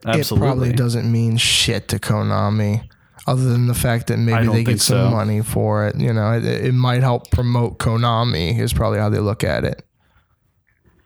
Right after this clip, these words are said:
Speaker 2: Yeah, I really don't know what is next for M G S as a franchise, but I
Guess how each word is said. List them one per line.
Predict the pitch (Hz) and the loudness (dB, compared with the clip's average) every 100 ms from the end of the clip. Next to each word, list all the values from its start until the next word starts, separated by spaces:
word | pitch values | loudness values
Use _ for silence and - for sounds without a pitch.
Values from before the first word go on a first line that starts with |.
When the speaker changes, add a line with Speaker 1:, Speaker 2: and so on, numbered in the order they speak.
| - - - - | -20 -18 -20 -6
Speaker 2:
Yeah, | 107 101 95 | -2 -2 -2
I | 107 | -4
really | 123 135 120 | -4 -2 -2
don't | 107 107 104 101 92 - _ _ _ - | -4 -4 -4 -4 -6 -12 _ _ _ -6
know | 107 104 98 95 92 101 - | -2 0 -2 -2 -4 -6 -6
what | 107 107 101 95 | -4 -2 -2 -4
is | 104 107 | -4 -2
next | 101 101 - | -2 -4 -6
for | - 101 | -6 -4
M | 107 107 | -2 -2
G | 101 | -2
S | 98 98 110 | -2 -2 -4
as | 104 | -4
a | |
franchise, | 95 104 101 107 113 113 113 | -4 -4 -4 -2 -4 -4 -4
but | 107 | -4
I | 98 95 101 | -2 -2 -4